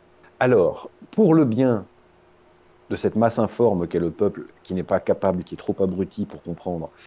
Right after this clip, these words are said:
euh, qui est bon pour elle, pour le bien de ce peuple abruti, alors, euh, on a le droit de mentir.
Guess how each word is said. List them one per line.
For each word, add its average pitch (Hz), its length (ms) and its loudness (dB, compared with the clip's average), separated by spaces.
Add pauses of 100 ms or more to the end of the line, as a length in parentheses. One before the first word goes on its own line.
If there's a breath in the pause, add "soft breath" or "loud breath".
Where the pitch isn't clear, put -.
(640)
euh, 69 1080 -2 (1400)
qui 107 60 0
est 95 40 2
bon 87 140 -2
pour 87 240 -4
elle, 175 160 0
pour 165 280 2
le 123 100 6
bien 123 220 0
de 113 80 2
ce - 140 -6
peuple 101 320 0
abruti, 92 540 -4
alors, 127 460 0 (120)
euh, 85 520 -6
on 98 120 -6
a 95 40 0
le 95 60 0
droit 135 180 2
de 131 80 -2
mentir. - 360 -6